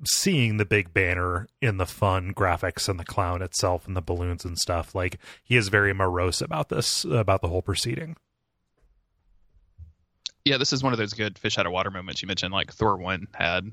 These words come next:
Speaker 2: Um,
Speaker 1: Yeah.
Speaker 2: uh, it, it's funny you brought up Thor one because that was one of Allison's points when we were talking about this the night the movie came out. <laughs> She was
Speaker 1: Mm-hmm.
Speaker 2: like, "Is, this is the reason it's good is because of all of the out of, out, fish out of water moments, like Thor one."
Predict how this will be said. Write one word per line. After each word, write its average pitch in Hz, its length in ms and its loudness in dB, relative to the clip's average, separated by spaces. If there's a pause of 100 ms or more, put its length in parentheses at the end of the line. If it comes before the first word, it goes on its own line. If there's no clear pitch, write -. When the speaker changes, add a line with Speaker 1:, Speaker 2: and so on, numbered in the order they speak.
Speaker 2:
Um, 98 340 0
Speaker 1:
Yeah. 87 180 -8 (1000)
Speaker 2:
uh, 101 100 0 (180)
it, - 220 -4
it's 131 100 4
funny 143 180 2
you 127 60 2
brought 117 180 2
up 107 100 -2
Thor 107 240 0
one 101 240 -8
because 101 240 -8
that 110 100 -4
was 101 160 -8
one 107 140 -6
of 95 200 -10 (200)
Allison's 107 420 0
points 104 320 -6
when 104 80 -8
we - 40 -6
were 92 60 -2
talking 95 200 2
about 98 140 -4
this 101 160 -6
the 98 80 -10
night 92 180 -2
the - 40 -12
movie 92 220 -6
came 95 180 0
out. 92 280 0
<laughs> - 100 -4
She - 180 4
was 135 120 2
Speaker 1:
Mm-hmm. 156 60 0
Speaker 2:
like, 127 80 0
"Is, 131 180 -2 (100)
this 131 180 0
is 139 80 -8
the 120 60 -18
reason 151 220 0
it's - 80 -6
good 196 200 2
is 123 100 -4
because 127 260 -2
of 127 100 2
all 139 300 2
of 135 60 2
the - 140 2
out 143 100 2
of, 143 220 -2
out, - 200 0
fish - 180 0
out 151 80 2
of 151 80 2
water 170 180 0
moments, 95 380 -12
like 104 140 -10
Thor 143 200 4
one." 156 260 -2